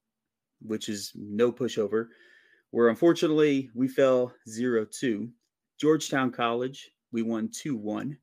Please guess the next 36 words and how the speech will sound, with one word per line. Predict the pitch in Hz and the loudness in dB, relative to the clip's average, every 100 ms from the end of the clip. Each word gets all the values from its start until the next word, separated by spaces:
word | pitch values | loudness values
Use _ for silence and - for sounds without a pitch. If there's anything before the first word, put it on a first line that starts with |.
| _ _ _ _ _ _ | _ _ _ _ _ _
Chattanooga | 151 147 175 156 | -4 -2 0 -2
Red | 110 123 156 | 0 -2 -2
Wolves | 156 107 - - | 0 0 -4 -10
out | 113 | -8
of | 113 | -8
U | 123 | -6
S | 135 139 | -8 -6
L | 123 | -6
one, | 107 117 113 113 147 _ _ _ _ _ | -6 -8 -6 -6 -6 _ _ _ _ _
we | 117 | -4
had | 120 | 0
a | 110 | -2
draw, | 107 110 110 117 139 143 - | -4 -2 0 2 0 -4 -10
one | 104 123 120 | -4 -2 -2
one. | 107 107 139 143 _ _ _ _ _ _ 120 | -2 -2 -4 -8 _ _ _ _ _ _ -2
And | 127 | 2
then | 120 | 2
U | 117 127 | 2 0
K | 131 120 | 2 2
this | 113 - | 0 -4
past | 120 117 - | -2 -2 -4
weekend, | 120 117 127 120 117 - _ _ | -6 -2 -2 -2 -4 -14 _ _
unfortunately, | 110 107 123 120 123 117 | -10 -2 -2 0 -2 -2
results | 113 110 110 - | -2 -2 -2 -2
didn't | 110 110 | -6 -2
go | 110 110 | 0 0
our | 110 | 0
way, | 107 107 107 110 | -2 -2 -2 -4
and | 107 | -8
it | 104 | -8
ended | 107 107 107 | -10 -10 -12
up | 107 | -10
being | 110 107 104 | -10 -8 -8
a | 107 104 _ _ | -10 -12 _ _
two | - 120 113 113 | -10 -6 -4 -6
three | - 113 113 104 | -12 -10 -8 -8